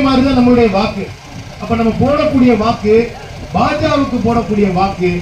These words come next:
வெற்றி வாக்காக நீங்கள் நினைத்துக் கொள்ள வேண்டும், வெற்றி வாக்காக இருக்க வேண்டும். ஏனென்று சொன்னால், நரேந்திர மோடி அவர்களிடத்திலே கோரிக்கை வைத்து, இந்த பகுதிக்கு ஏதாவது செய்யுங்கள் என்று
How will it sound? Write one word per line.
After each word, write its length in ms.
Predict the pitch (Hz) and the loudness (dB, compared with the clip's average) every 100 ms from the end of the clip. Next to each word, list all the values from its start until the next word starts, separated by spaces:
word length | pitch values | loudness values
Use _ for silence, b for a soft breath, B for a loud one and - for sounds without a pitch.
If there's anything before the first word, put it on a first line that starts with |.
| - - - 180 | -8 -14 -6 -4
வெற்றி 280 | - 277 254 | -2 0 2
வாக்காக 340 | 233 233 208 214 | 2 0 -4 -4
நீங்கள் 200 | 196 196 180 | -4 -6 -6
நினைத்துக் 300 | 170 - 151 | -8 -8 -6
கொள்ள 140 | 156 147 | -4 -4
வேண்டும், 240 | 143 143 | -4 -4
வெற்றி 220 | 170 - 240 | -4 0 0
வாக்காக 300 | 208 202 175 165 | 0 -2 -4 -4
இருக்க 180 | 147 147 | -6 -10
வேண்டும். 300 | 135 120 107 - - - - - - - - - - - 202 | -10 -12 -14 -14 -16 -16 -16 -14 -14 -16 -16 -16 -16 -10 -6
ஏனென்று 240 | 226 214 202 | -4 -2 -2
சொன்னால், 320 | 233 285 226 - - - 151 | -2 0 0 0 -6 -6 0
நரேந்திர 380 | 214 269 254 247 226 | 2 2 2 2 2
மோடி 180 | 226 226 | 4 4
அவர்களிடத்திலே 540 | 214 208 202 202 196 190 | 4 2 2 0 0 2
கோரிக்கை 380 | 220 269 254 240 214 | 2 2 0 0 0
வைத்து, 180 | 208 202 | 0 0
இந்த 120 | 190 190 | 0 0
பகுதிக்கு 320 | 226 262 247 214 | 0 -2 0 2
ஏதாவது 260 | 214 233 220 - | 4 2 0 0
செய்யுங்கள் 340 | 220 254 240 | 0 0 0
என்று 140 | 208 | 0